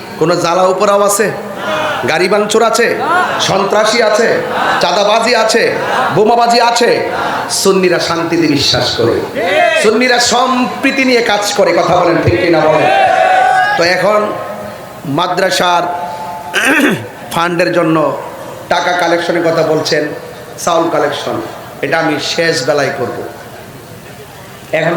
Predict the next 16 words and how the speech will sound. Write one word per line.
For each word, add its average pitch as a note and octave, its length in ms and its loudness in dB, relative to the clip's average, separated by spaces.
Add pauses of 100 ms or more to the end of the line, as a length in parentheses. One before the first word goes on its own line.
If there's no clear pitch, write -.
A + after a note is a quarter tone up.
পারবো C#3+ 260 0
না। - 300 -8 (480)
এখন E3 220 0
করলে D#3+ 160 2
ওয়াজের D3 380 0
বেকাত C#3 280 -2 (100)
ঘটবে, B2 260 -4 (960)
একটু F3 320 0
পরে G#3 220 2
করব। A3+ 460 2 (580)
তবে G3+ 220 2
না G#3 360 2
দিয়া A#3 140 2
কেউ G#3+ 220 2
যাবেন F3+ 280 0
না B2 200 -2